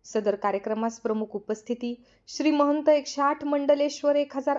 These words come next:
आठ महामंडलेश्वर रावसाहेब शिंदे, संतोष टेकाळे, अरण शशिकांत यमगर, हर्षद मोकळे व महंत राहुल मुनी यांचा शिष्य परिवार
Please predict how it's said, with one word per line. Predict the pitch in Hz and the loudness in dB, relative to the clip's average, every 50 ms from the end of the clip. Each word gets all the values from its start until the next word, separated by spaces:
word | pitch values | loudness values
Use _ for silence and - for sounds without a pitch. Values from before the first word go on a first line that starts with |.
| - - | -2 0
आठ | 269 285 392 403 - 359 | 0 0 0 -2 -4 -4
महामंडलेश्वर | 302 254 214 233 247 269 262 254 247 285 294 330 330 330 - - 180 165 175 - _ _ _ _ _ - | -4 -2 -2 -2 -2 -2 -2 -2 0 0 0 -2 -4 -4 -4 -4 -4 -4 -4 -8 _ _ _ _ _ 0
रावसाहेब | 240 269 269 269 262 - - 302 311 311 | 2 4 4 4 2 0 -2 -2 -4 -4
शिंदे, | 311 - 311 294 285 285 294 294 302 302 _ _ _ _ _ - - | -4 -6 -6 -6 -2 0 0 0 -2 -4 _ _ _ _ _ -4 -2
संतोष | 240 226 233 226 247 262 254 - - | -2 -2 0 0 -2 -2 -2 0 0
टेकाळे, | 262 247 254 - 254 254 262 262 262 262 - - | 0 0 2 0 0 2 2 2 0 -2 -2 0
अरण | 214 196 202 262 359 415 | 2 2 2 2 0 -2
शशिकांत | - 330 269 - - 262 262 - 254 269 359 370 | -4 -4 -4 -4 -6 -6 -6 -4 -6 -6 -6 -6
यमगर, | 359 311 277 240 240 233 233 233 233 247 240 - - _ _ _ _ | -2 -2 0 0 0 0 0 0 0 -2 -4 -8 -16 _ _ _ _
हर्षद | - 233 226 226 - - 269 269 | -4 -4 -4 -4 -2 -2 -2 -2
मोकळे | 302 285 269 247 254 - 214 220 | 0 0 0 0 0 -2 -2 -2
व | 226 240 233 | 0 0 -2
महंत | 226 214 202 208 226 233 226 233 | -2 -4 -4 -4 -4 -2 -2 -2
राहुल | 233 240 208 185 202 220 220 | 0 0 0 0 -2 -4 -4
मुनी | 214 202 196 214 233 | -4 -6 -6 -6 -4
यांचा | 247 220 208 202 - 208 208 | -4 -4 -6 -6 -8 -10 -10
शिष्य | - - 302 311 - - 320 | -10 -12 -12 -10 -8 -8 -6
परिवार | 320 - 180 185 226 233 196 143 139 | -4 -4 -4 -4 -2 -2 -2 -2 -4